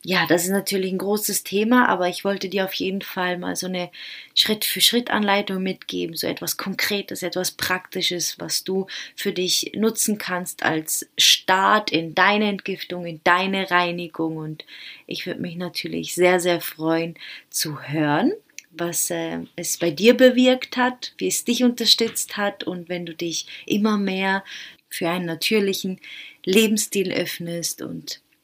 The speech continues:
ja, immer weniger verarbeitete Produkte kon-, konsumierst und darauf achtest, was du wirklich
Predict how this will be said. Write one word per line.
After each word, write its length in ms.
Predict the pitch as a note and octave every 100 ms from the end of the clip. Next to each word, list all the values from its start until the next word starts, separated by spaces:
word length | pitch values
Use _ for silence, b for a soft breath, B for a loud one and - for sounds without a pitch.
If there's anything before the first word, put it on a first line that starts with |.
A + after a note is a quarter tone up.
| _ F#3+
ja, 220 | F3 D#3+
immer 320 | G3 G#3+ G3+
weniger 540 | F#3+ G3 F#3+ F3+ F3 F3
verarbeitete 720 | - - F3+ F3+ F3 E3 E3
Produkte 640 | - F3+ G#3+ A#3 - F#3+
kon-, 540 | - G3 F#3 F3+ F3
konsumierst 840 | A#3+ F#3+ F#3 F3+ F3 F3 E3+ F3 E3
und 140 | D#3+
darauf 260 | E3 D#3+ D#3
achtest, 540 | - D#3+ - D#3+ -
was 160 | D#3 -
du 160 | D#3
wirklich 360 | D#3+ D#3 D#3+